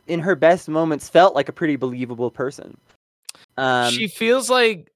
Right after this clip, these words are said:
Speaker 2: like, her character feels like it was written to be, like, a Floridian. <laughs>
Speaker 1: <laughs> But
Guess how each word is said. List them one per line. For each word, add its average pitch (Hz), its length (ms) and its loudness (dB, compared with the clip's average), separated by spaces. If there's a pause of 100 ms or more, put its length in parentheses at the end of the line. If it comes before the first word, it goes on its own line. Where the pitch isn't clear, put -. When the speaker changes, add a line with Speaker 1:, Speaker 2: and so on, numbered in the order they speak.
(120)
Speaker 2:
like, 160 240 2
her 208 160 0
character 185 1000 -2 (360)
feels 165 340 -4
like 147 160 -2
it 147 80 -2
was 135 240 -6 (240)
written 123 400 -4
to 135 140 -10
be, 120 120 -6
like, 113 200 -6
a 107 40 -12
Floridian. 101 840 -8
<laughs> - 220 -20 (160)
Speaker 1:
<laughs> - 0 -
But 240 880 2